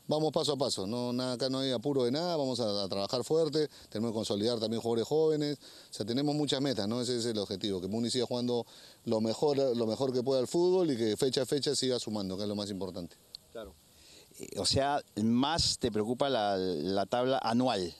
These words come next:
Speaker 2: la, la, la del acumulado, digamos, como, como dices, si a la par se van dando los resultados y Muni es protagonista, ¿por qué no intentar alguna, alguna posibilidad de ganar un torneo corto y estar directamente ya en las, en las semifinales?
Speaker 1: Sí, el, yo creo que parte de, de, de los problemas que, que, que, que afrontamos,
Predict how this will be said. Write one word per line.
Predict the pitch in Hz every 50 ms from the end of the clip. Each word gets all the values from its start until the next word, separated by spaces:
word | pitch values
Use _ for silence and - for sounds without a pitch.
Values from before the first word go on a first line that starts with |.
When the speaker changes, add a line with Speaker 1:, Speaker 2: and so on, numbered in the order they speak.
| - -
Speaker 2:
la, | - 87 92
la, | 92 92 92 92 87
la | - 92 95
del | 95 95 95
acumulado, | 92 92 101 101 110 113 123 127 127 131 131 117
digamos, | 110 117 120 123 123 123 113 -
como, | - 123 131 139 151 143
como | - 151 160 170
dices, | 170 131 120 107
si | - 127
a | 117
la | 117 120
par | - - 147 139
se | - 123
van | 117 123 127
dando | 127 127 127 131
los | 135 127
resultados | 113 104 104 107 95 123 131 131 123 117
y | 110
Muni | 113 123 127
es | 127 -
protagonista, | 127 127 117 120 110 104 104 107 117 123 120 - 143 139 - - - - - - -
¿por | - 110 104 98
qué | - 123 120 120
no | 120 123 123 127
intentar | 127 120 107 110 107 104 98 120 117 113
alguna, | 110 110 117 117 117 113 107 87
alguna | 95 104 107 113 117
posibilidad | - 117 110 - 107 101 98 104 107
de | 110
ganar | 110 104 104 104
un | 107 104
torneo | 110 104 101 107 107
corto | - 113 107 127
y | 117
estar | 101 - 123 113
directamente | 110 113 117 117 - 117 113 113 110 110 110 107
ya | 107 107
en | 104
las, | 107 104 95 - - - - - - - - -
en | 101 92
las | 92 -
semifinales? | - 95 95 90 - 98 95 85 82 85 - - - - - - - - - -
Speaker 1:
Sí, | - - -
el, | - 147 131 120 117 113 110 110 110 110
yo | 113 123 123
creo | 147 151 147 131
que | 123 117
parte | 107 143 143 135 123
de, | 147 131 120 113 107 104 101 95 95 95
de, | 95 98 98 98 98 98 95 95 95
de | 101 98
los | 101 98 -
problemas | - 113 107 110 123 127 131 131 120 -
que, | 117 107 101 98 98 95 92 104
que, | 101 98 95 90
que, | 101 104 98 90
que | - 104
afrontamos, | - - 110 104 101 135 131 131 131 131 123 110 - - -